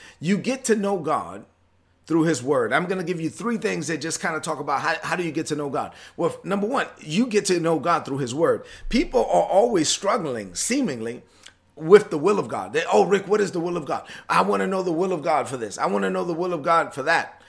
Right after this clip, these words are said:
However, a lot of these same people that's, that claim to want to know the will of God, they don't read the Word of God.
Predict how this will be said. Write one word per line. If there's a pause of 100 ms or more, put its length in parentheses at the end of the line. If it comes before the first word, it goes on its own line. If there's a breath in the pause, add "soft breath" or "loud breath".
(120 loud breath)
However,
a
lot
of
these
same
people
that's,
that
claim
to
want
to
know
the
will
of
God, (280 soft breath)
they
don't
read
the
Word
of
God.